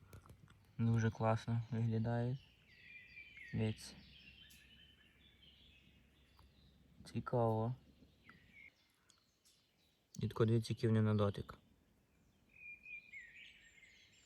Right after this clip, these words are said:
Якесь желе там.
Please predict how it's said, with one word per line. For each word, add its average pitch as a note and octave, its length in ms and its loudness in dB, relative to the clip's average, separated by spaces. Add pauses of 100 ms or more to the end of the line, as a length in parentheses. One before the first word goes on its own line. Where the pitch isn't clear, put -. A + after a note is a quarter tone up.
(1160)
Якесь - 240 -2
желе A2+ 480 8
там. G#2 220 -2